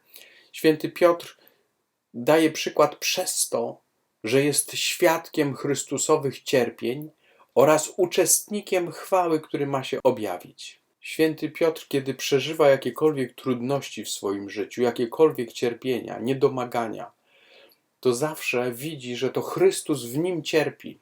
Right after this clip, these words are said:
i w ten sposób jest świadkiem Chrystusowych cierpień.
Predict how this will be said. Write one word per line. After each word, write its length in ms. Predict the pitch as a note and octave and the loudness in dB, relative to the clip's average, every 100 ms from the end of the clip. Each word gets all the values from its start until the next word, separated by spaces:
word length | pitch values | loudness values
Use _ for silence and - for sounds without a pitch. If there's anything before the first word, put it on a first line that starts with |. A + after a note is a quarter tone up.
| - - | -20 -18
i 60 | |
w 80 | - | -6
ten 200 | F3+ F3+ | -2 -2
sposób 640 | - - D#3+ - - - _ - - _ | -2 0 0 -2 -10 -14 _ -20 -20 _
jest 220 | A#2 - | -6 -4
świadkiem 840 | - - - F3+ D#3 - A#2+ C3 B2+ | -4 -2 2 2 2 -6 -4 -4 -4
Chrystusowych 920 | - D3 - - A2 D#3 C3+ A#2+ - | -2 -2 -2 -6 -2 0 0 -2 -6
cierpień. 560 | - A2 - F2 E2+ | -6 -6 -8 -16 -18